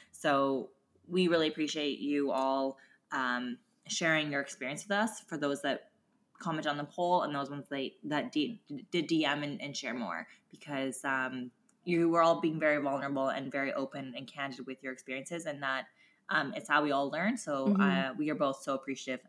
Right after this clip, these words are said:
Speaker 1: when you guys write in and say things like that, because, um, we love to learn from you.
Speaker 2: Yeah, absolutely.
Speaker 1: Okay, so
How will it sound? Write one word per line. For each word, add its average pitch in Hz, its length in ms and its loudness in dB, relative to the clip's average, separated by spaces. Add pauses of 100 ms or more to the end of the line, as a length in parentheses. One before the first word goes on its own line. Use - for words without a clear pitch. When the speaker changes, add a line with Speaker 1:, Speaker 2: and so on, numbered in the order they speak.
Speaker 1:
when 147 120 -8
you 139 120 -8
guys 131 340 -10
write 135 160 -4
in 127 240 -8
and 139 120 -16
say 123 100 -18
things 123 180 -18
like 127 120 -14
that, - 200 -10
because, - 420 -14 (380)
um, 131 400 -4 (180)
we 165 80 -8
love 160 260 -2
to 180 60 -2
learn 190 220 4
from - 180 -6
you. - 140 -8 (140)
Speaker 2:
Yeah, 220 180 0 (220)
absolutely. 202 480 -4 (2000)
Speaker 1:
Okay, 214 280 4
so 175 540 6